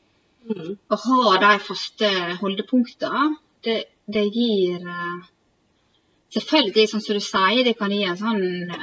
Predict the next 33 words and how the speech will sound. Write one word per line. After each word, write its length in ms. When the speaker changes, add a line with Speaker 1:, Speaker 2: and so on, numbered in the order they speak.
Speaker 2:
akkurat 300
der 360
og 60
da, 280
så 160
blir 200
du 300
sur, 520
og, 400
"Å, 240
Gud, 180
hvor 160
grusom 460
hun 180
er", 160
eller 240
Speaker 1:
Sur, 400
ikke 300
sur, 280
men 120
fornærmet. 720
Altså, 180
du 60
føler 560
deg 120
angrepen, 560
fordi 220
at 140
du 180
vet 480
jo 80
innerst 420
inne 300